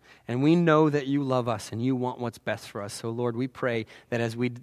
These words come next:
we seek after you, you will reveal truth to us in a way that challenges us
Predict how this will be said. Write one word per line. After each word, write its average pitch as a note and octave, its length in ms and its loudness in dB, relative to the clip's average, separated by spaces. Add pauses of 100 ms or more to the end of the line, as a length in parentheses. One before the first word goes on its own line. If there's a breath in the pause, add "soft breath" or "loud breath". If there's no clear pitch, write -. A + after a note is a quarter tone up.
we A2+ 140 -2
seek - 460 -2
after E3+ 340 0
you, A#2+ 260 0 (220 loud breath)
you B2+ 140 -2
will A2+ 120 -6
reveal A#2+ 440 0
truth - 500 -6
to B2 140 -4
us G#2 160 -10
in A2+ 40 -6
a A#2 40 -4
way B2 140 -2
that B2+ 120 -10
challenges F3 680 -2
us G2 200 -10